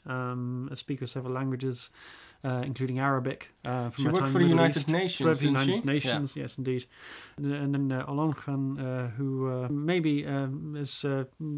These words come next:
Speaker 1: been slightly tarnished by the fact that she was given the job of abolishing the referendum.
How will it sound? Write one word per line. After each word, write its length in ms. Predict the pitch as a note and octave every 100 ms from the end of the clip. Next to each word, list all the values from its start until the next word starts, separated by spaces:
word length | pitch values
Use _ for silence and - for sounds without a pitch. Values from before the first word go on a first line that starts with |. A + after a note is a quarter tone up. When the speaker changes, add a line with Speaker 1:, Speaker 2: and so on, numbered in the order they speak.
| D3
Speaker 1:
been 160 | D#3 C#3+
slightly 400 | - D3+ D#3 C#3+
tarnished 480 | - D3+ D3+ C#3
by 80 | -
the 100 | C#3+
fact 200 | C#3 C#3+
that 140 | C#3+ D3
she 240 | - D3
was 200 | C#3 B2+
given 240 | - C#3
the 80 | C3+
job 240 | B2+ C#3 C3
of 200 | B2 - - - -
abolishing 480 | C#3 D3+ D3 D3+ D3
the 80 |
referendum. 600 | D3 D3 D#3 D3+ C3 A2